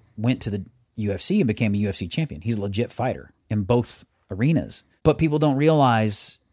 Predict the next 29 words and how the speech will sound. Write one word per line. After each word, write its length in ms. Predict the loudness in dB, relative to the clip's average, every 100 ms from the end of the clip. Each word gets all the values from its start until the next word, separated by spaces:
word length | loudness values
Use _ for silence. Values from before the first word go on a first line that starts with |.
| _ _ _ _
that 160 | -10 -6
Conor 340 | -2 0 0
McGregor's 360 | 2 2 0 -4
probably 720 | -8 -6 -6 -4 -2 -2 -2
got, 540 | -6 -8 -4 -4 -4 -8 -4
maybe 440 | 2 2 2 0
he's 280 | 0 -2 0
negotiating 580 | 0 0 0 0 0 -2
a 60 | -4
contract 560 | -4 -4 -2 -4 -4
to 60 | -6
be 240 | -4 -2
in 100 | -2
the 60 | -2
W 280 | -4 -4 -2
W 320 | -2 0 0
E 140 | 0
here 200 | -2 -4
soon 380 | -6 -8 -10 -14 -20 _ _ _ _ _
for 180 | -4 0
a 40 |
little 220 | 0 0
while, 320 | -2 -4 -2 -2
as 80 |
sort 200 | -2 0
of 80 | 0
a 100 | 0
little, 440 | 0 0 -2 -4 -6 -10
little, 420 | -2 0 0 -2